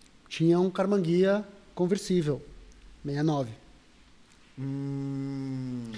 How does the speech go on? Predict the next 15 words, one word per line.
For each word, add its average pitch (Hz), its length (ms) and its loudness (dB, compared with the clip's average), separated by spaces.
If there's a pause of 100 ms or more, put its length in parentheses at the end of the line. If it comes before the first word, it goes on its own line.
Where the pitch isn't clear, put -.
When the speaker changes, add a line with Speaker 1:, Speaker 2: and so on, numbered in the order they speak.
(160)
Speaker 1:
Você 196 140 0
tá 277 140 8
entendendo 202 520 10
as 151 80 4
pe-, 175 120 2 (100)
as 170 160 0
peças 208 340 10
se - 120 0
encaixando? 160 580 4 (140)
Speaker 2:
Tá, 110 280 -4 (420)
tô. 110 180 -4 (1700)
Speaker 1:
Então, 170 580 8 (680)
o 175 80 2
meu 185 140 10
pai, 214 520 10